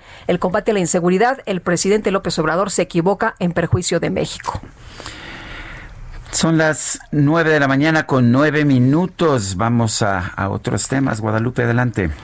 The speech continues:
Speaker 1: Bueno, y es que está con nosotros vía telefónica el maestro Arturo Vargas. El Mariachi Vargas realizará un concierto online para celebrar una de las tradiciones más importantes de nuestro país, el Día de Muertos.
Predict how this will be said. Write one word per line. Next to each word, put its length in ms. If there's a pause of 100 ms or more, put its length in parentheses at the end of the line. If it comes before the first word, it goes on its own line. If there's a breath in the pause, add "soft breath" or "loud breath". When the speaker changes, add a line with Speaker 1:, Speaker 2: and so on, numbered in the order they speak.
Speaker 1:
Bueno, 460
y 100
es 120
que 60
está 180
con 100
nosotros 540
vía 160
telefónica 480
el 80
maestro 320
Arturo 320
Vargas. 720
El 100
Mariachi 400
Vargas 540
realizará 520
un 120
concierto 800
online 800
para 220
celebrar 560
una 280
de 120
las 160
tradiciones 420
más 160
importantes 640
de 120
nuestro 360
país, 380
el 160
Día 340
de 220
Muertos. 480